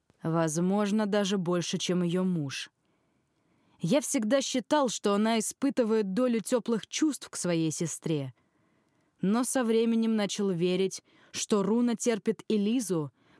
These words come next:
потому что та не представляет для нее угрозы. Теперь моя жена стала ее самой большой угрозой,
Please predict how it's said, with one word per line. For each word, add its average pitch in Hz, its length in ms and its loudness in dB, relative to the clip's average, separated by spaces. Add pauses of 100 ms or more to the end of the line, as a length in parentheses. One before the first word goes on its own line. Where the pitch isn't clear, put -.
потому 190 300 2
что 180 200 -2
та 226 280 2
не 214 120 0
представляет 190 800 0
для 180 140 0
нее 185 300 0
угрозы. 165 600 -4 (1160)
Теперь 165 640 -2 (460)
моя 160 360 0
жена 165 340 0
стала 143 340 -2
ее 147 280 -2
самой 180 480 0
большой 175 640 -2
угрозой, 139 640 -6